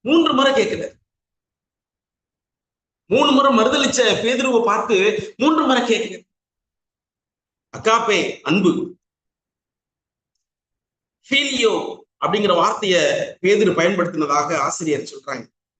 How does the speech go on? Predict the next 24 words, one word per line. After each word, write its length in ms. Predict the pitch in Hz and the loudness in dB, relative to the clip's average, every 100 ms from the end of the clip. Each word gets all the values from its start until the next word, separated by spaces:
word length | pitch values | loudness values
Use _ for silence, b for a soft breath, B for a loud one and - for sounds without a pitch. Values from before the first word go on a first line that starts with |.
| _ _ | _ _
ஒரு 140 | 143 151 | -10 -8
ஃப்ரெண்டை 500 | 165 226 294 277 277 | -4 -2 0 -2 0
போல 200 | 240 208 | -2 -2
நேசிச்சு, 840 | 170 220 214 202 185 127 143 - _ _ _ _ _ _ _ _ _ _ _ _ | -2 -4 -6 -8 -4 -4 -4 -8 _ _ _ _ _ _ _ _ _ _ _ _
ஒரு 180 | 170 214 | -2 0
உயர்தரமான 760 | 254 311 294 294 294 302 320 | 2 0 0 2 2 2 2
அன்பை 400 | 262 247 277 262 | 0 -2 -4 -6
காட்டும் 420 | - 247 285 285 | -2 -2 0 -2
அளவிற்கு 440 | 240 247 285 - 262 | 0 2 0 -2 -8
பேதுரு 380 | - 247 262 226 | -2 0 0 0
வளராமல் 560 | 202 247 294 302 254 | 0 2 2 2 -2
இருக்கக்கூடிய 800 | - 240 240 233 220 190 165 - - _ - | -4 -8 -4 2 2 4 2 0 -6 _ -8
சூழ்நிலையில 500 | 226 202 165 147 143 | -4 0 0 0 0
அவனை 220 | 127 139 | -2 -2
பார்த்து, 560 | 151 175 170 139 - _ _ _ _ | -2 -2 0 -4 -4 _ _ _ _
"என்னை 300 | - 147 147 | -6 -2 0
நேசிக்கிறையா?" 680 | 180 185 160 143 131 135 123 _ _ _ _ _ _ | 0 -2 -4 -4 -4 -6 -8 _ _ _ _ _ _
கேட்கல. 420 | - 135 131 - _ _ _ _ _ _ _ _ _ _ _ _ _ _ _ _ _ _ _ _ _ _ _ _ _ _ | -14 -14 -16 -20 _ _ _ _ _ _ _ _ _ _ _ _ _ _ _ _ _ _ _ _ _ _ _ _ _ _
முதல் 220 | 131 170 | -20 -8
தடவை 260 | 175 170 165 | -2 0 2
கேட்கும்போது 360 | 160 156 151 | 0 2 2
எப்படி 180 | 147 156 | 2 2
கேட்கிறாரு 300 | 151 143 127 | 0 0 -4
தெரியுமா? 460 | 131 127 156 208 | -4 -4 -6 -6